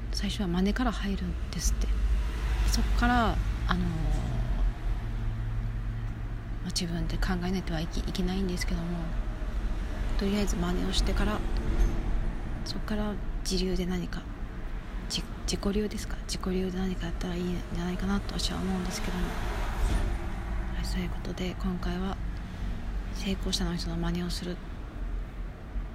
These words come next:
真似をし-、真似という形から入っていくっていうこ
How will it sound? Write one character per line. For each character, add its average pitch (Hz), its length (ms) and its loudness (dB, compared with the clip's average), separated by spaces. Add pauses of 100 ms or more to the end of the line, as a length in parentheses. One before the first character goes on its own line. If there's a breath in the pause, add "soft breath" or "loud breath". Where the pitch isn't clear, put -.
(140)
真 175 120 2
似 185 200 0
を 214 220 0
し-、 - 140 0 (260)
真 196 120 2
似 220 140 2
と 214 120 -2
い 208 300 2
う - 60 -2 (380)
形 - 340 -2
か 214 120 -2
ら 196 60 -2
入 202 180 0
っ 180 40 0
て - 200 -2
い 165 60 -2
く - 100 -10
っ - 40 -2
て - 200 -6
い 147 40 -2
う - 40 -2
こ - 40 -2